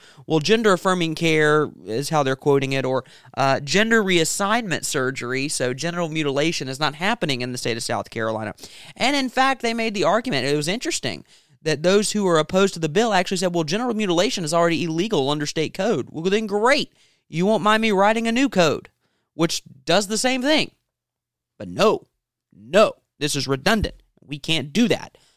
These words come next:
Also, it's not happening here, but it would be really great if it is, and so you shouldn't ban it because it's not happening here, but you also shouldn't ban it because it'd be a good thing if it did. As I've said on multiple occasions,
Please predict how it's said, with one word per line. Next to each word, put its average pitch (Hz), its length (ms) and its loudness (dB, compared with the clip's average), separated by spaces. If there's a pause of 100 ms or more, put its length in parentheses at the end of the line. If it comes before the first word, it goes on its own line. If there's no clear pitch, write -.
(360)
Also, 208 460 4 (200)
it's - 160 -8
not 214 180 0
happening 208 380 -2
here, 185 320 0
but 165 100 -2
it 151 40 0
would 151 140 -2
be 151 120 0
really 196 240 0
great 180 240 -2
if 160 100 -10
it 160 80 -4
is, 170 220 2
and 156 100 -8
so 156 80 -4
you 139 140 -2
shouldn't 180 360 -2
ban 185 260 2
it 127 120 -2
because 139 220 -6
it's 139 80 -8
not 143 180 -4
happening 147 420 -2
here, 123 280 -4 (400)
but 156 120 0
you 170 120 2
also 202 260 2
shouldn't 156 300 -4
ban 151 160 0
it 147 80 -6
because 147 200 -6
it'd 147 80 -8
be 147 80 0
a 143 40 -2
good 156 200 -2
thing 160 120 -4
if 131 80 -8
it 123 140 -8
did. 123 280 -2 (2000)
As 151 140 -4
I've 156 140 0
said 202 160 4
on 190 100 2
multiple 175 320 0
occasions, 131 460 0